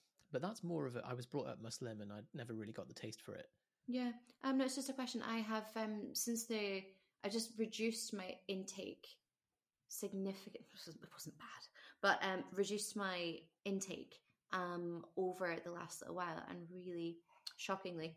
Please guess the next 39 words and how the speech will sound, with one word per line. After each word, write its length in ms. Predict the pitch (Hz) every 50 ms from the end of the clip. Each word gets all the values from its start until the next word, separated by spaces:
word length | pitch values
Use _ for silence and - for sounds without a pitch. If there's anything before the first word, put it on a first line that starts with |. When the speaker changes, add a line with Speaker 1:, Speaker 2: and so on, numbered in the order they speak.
| - -
Speaker 2:
feel 180 | - 180 175
the 60 | 175
benefit 340 | 175 185 190 190 190 - - -
of 80 | - -
it. 100 | - - - -
And, 260 | 185 180 170 170 165
uh, 180 | 180 175 170 170 170 - - _ -
that 180 | 196 190 190 - -
has 160 | 190 180 -
been 280 | - 190 180 175 170 - -
one 160 | - 185 175
of 100 | 175 175 - -
the, 300 | 180 170 165 165 165 165 - _ _ _ _ _ _ - - -
one 120 | 190 180
of 100 | 175 175
the 60 | -
big 180 | - 180 175 -
ones 380 | 175 170 170 165 - - - - _ - -
recently. 320 | 190 170 - 165 175 170
But 80 | - -
you're 100 | 196 190
right, 220 | 196 175 - -
get 120 | - 202 214
your 200 | 214 214 208 202 208
ducks 260 | - 208 - - - -
in 60 | 202
a 40 | 190
row, 300 | 185 190 185 185 185 185 - - - -
hit 160 | - 220 -
all 140 | 202 202 202
of 80 | 202 202
the 60 | 190
markers 440 | 190 185 180 190 185 - 190 185 -
that 160 | - 170 - -
we, 280 | 185 170 170 165 - -
that 80 | 185 107
we 80 | 160
talk 240 | - - 175 165 -
about. 220 | - - 170 160